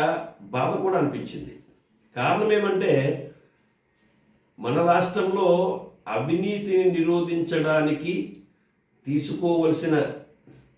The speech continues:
చర్యలు కాగితాల మీద అయితే ఉన్నాయి కానీ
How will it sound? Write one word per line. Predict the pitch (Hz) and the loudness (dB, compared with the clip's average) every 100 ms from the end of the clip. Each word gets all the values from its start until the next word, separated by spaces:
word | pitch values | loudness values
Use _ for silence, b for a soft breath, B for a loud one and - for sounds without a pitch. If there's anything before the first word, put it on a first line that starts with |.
| _ | _
చర్యలు | 127 123 160 151 - - - - _ _ _ _ _ _ _ _ _ _ _ _ _ _ _ _ _ - | 0 2 4 2 0 -6 -12 -20 _ _ _ _ _ _ _ _ _ _ _ _ _ _ _ _ _ -4
కాగితాల | 135 147 190 185 202 190 | 4 4 4 2 2 4
మీద | 196 180 | 2 2
అయితే | 180 175 165 | 2 0 0
ఉన్నాయి | 147 160 151 | 2 2 2
కానీ | 143 | 2